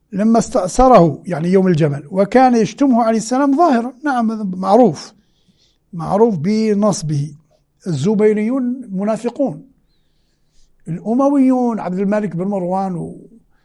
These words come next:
هذو ناس يريدون سلطة، يريدون الدنيا، ما عندهم علاقة لا بالدين وبالله تعالى. الزبيريون لا يتظاهرون بالدين،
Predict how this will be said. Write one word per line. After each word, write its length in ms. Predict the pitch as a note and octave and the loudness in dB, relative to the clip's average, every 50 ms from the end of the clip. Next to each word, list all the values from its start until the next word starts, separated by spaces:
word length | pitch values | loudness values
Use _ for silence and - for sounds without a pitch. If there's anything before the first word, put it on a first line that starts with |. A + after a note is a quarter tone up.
| _ _ _ | _ _ _
هذو 280 | _ B3+ D#4 D#4+ D#4 C#4+ | _ -4 -2 -2 0 -2
ناس 240 | C#4+ D#4 D4+ - - | -2 -2 -4 -2 -2
يريدون 300 | B3+ A#3+ A3 G3+ C4+ B3 | -2 -2 -2 -2 -2 -2
سلطة، 420 | E3+ - A3+ G3+ - - - - _ _ _ _ _ _ | 0 0 0 0 0 -4 -12 -20 _ _ _ _ _ _
يريدون 360 | - F#3 F#3 G#3 F3 G#3+ A3 | -10 -6 -4 -4 -2 -2 -2
الدنيا، 380 | G3 D#3 C#3 F#3 G#3 G3 E3 F3 | -2 -2 -2 -2 0 0 -2 -4
ما 100 | G#3 B3 | -4 -4
عندهم 280 | A3+ A#3 A3+ G3+ F#3+ - | -4 -4 -6 -6 -6 -4
علاقة 640 | G3+ G3+ G3+ - - F#3+ G3 F3+ E3 - D#3+ - | -4 -6 -6 -4 -4 -2 -2 -2 -2 -4 -4 -4
لا 120 | F#3 G#3+ | -2 -2
بالدين 460 | A#3 G3+ F3+ D3+ C#3 C#3+ G#3 A#3+ A#3+ C4 | -2 -2 -4 -6 -6 -4 -4 -2 -2 -2
وبالله 380 | A#3+ G#3+ F3 F#3 G3+ G3 F3+ | -2 -2 -2 -2 -2 -4 -4
تعالى. 420 | - - E3 D3+ C#3+ C#3+ D3+ - _ _ _ _ _ _ _ _ _ _ _ _ _ _ _ - | -6 -8 -12 -12 -12 -14 -16 -18 _ _ _ _ _ _ _ _ _ _ _ _ _ _ _ -8
الزبيريون 760 | F#3+ D3+ D3 G#3+ C4+ C4+ C4 C#4 C#4 C#4+ D4 D4+ D4+ C#4 B3 | -6 -4 -2 0 0 0 0 0 0 0 0 0 0 0 2
لا 200 | B3+ C#4 C4 A3+ | 2 2 2 2
يتظاهرون 840 | F3+ E3 E3+ - F#3 F3 F3+ G3 F3 D3+ F3 F#3 G3 B3 C4+ B3+ F#3+ C#3+ | 2 -2 -4 -6 -4 -4 -2 -2 -2 -2 -2 -2 -2 0 0 -2 -2 -2
بالدين، 600 | D#3 D#3 C3 C3+ F3+ F#3 F3+ D#3+ C#3+ - - | -4 -6 -6 -6 -4 -4 -4 -4 -6 -8 -14